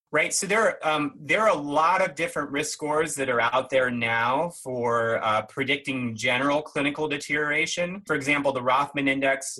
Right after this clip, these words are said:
uh, i-, is one. Gabriel Escobar out of Kaiser has developed a, a, one using a large data set. And our own group as well has developed the E cart score, which is a, a general risk score that identifies which patients on the general wards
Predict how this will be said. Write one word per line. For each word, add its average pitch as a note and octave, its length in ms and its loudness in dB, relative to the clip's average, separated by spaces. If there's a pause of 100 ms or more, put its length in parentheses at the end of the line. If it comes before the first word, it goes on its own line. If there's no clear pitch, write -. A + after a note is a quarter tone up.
uh, B2 40 0
i-, A#2+ 400 0
is B2+ 240 -6
one. C3 540 0
Gabriel C#3+ 320 2
Escobar C3+ 400 2
out B2 100 2
of A#2 160 -4
Kaiser C3 360 0
has B2+ 160 -4
developed B2 400 2
a, A#2 320 0
a, G#2 60 -8 (180)
one C3 240 0
using B2 240 -4
a B2 60 -2
large A#2+ 280 2
data A#2+ 220 -2
set. A#2+ 400 0
And B2+ 80 -2
our D#3 180 4
own D#3 280 -2
group C#3 300 -4
as B2 140 -10
well C3 200 4
has C3 140 0
developed A#2+ 360 0
the A#2 60 -14
E C3 260 -8
cart A#2 220 -2
score, G#2 440 -2
which A2+ 240 -6
is A#2 160 -10
a, A2+ 260 -2 (360)
a A#2 160 0
general C#3 440 0
risk B2+ 260 -2
score A#2+ 300 -2
that A2+ 120 0
identifies A#2 580 -2
which C3+ 320 -4
patients C3 400 -6
on A#2+ 140 -2
the A#2 100 -6
general A#2+ 400 -2
wards A#2 560 0